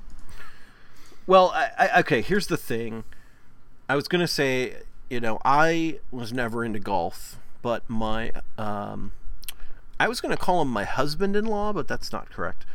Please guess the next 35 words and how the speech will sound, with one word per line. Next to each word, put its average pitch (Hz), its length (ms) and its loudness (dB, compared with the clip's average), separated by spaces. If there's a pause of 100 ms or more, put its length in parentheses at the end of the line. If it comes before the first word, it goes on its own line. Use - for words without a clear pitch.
(280)
My 123 600 0
father-in-law, 107 1080 -2 (640)
uh, 104 460 -4 (160)
who 143 160 -4
is - 260 0 (220)
the - 200 -2
sweetest 160 600 -2
man, 101 400 -8 (440)
um, 113 460 0 (540)
started 170 320 4
teaching 151 340 2
me 156 120 -2
how 156 100 -2
to 131 60 -4
play 110 180 -2
golf. 110 520 -4 (600)
And, 120 380 -2
uh, 117 160 0
I 160 80 0
never 214 240 4
really 180 180 4
picked - 240 -6
it 147 60 -2
up 151 100 0
just 123 160 -8
'cause 127 120 -8
I 131 40 -2
didn't 131 180 -4
have 127 100 -6
the 110 80 -8
time, 127 340 -2
but 110 80 0
I 113 60 0
always 147 560 2
loved 113 720 0